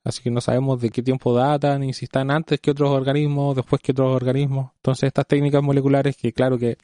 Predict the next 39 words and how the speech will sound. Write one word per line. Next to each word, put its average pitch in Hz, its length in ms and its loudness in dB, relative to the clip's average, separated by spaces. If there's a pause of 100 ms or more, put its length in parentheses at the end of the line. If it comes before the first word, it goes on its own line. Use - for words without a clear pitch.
no 127 140 0
necesariamente 131 680 0
confirman 113 600 -2
todo 135 340 0
con, 117 360 -4 (120)
con 120 160 -2
su - 100 -4
información, 127 640 -2
pero 123 220 -2
nos 127 120 0
dan 143 180 2
algunas 139 420 -2
ideas 127 420 2
de 127 260 0
cómo 135 240 0
pudieron 131 300 2
haber 127 140 -2 (240)
ocurrido 127 440 2
estos - 220 -4
procesos 123 560 -2
de 113 240 0
evolución 135 640 0 (120)
que 117 100 -2
estamos 127 260 2
hablando 127 300 2
de, 104 420 2
no 110 60 0
estamos 131 260 -2
remontando 120 400 0
a 117 60 2
los 110 180 0
orígenes 120 380 0
de 113 80 0
la 98 120 -2
vida 135 300 2
en 147 80 -2
la 151 80 2
Tierra. 175 280 0
Entonces 110 540 -2